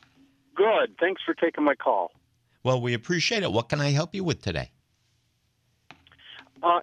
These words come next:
Speaker 1: in the bond portion of my portfolio, I am contemplating some muni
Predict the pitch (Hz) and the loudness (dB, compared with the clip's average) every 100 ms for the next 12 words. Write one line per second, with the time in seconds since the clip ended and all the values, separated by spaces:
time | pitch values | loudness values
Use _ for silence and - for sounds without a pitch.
0 | - 240 262 254 208 - 175 208 214 202 | -2 0 2 2 2 0 2 2 0 -4
1 | - - 185 170 170 - - 156 143 131 | -10 -2 2 2 0 -6 -4 -2 2 2
2 | 135 131 131 - - 139 - 151 147 131 | 2 0 0 -2 -2 -2 -2 0 2 2
3 | 117 110 107 _ - _ _ _ _ 120 | 2 2 0 _ -20 _ _ _ _ -2
4 | 135 135 139 - 143 139 135 - 202 196 | 0 0 -2 -6 -4 -2 0 2 0 0
5 | 175 - 175 160 147 - 147 127 123 147 | -2 2 2 4 0 0 0 0 0 0
6 | 156 190 202 196 190 | 2 4 2 0 -2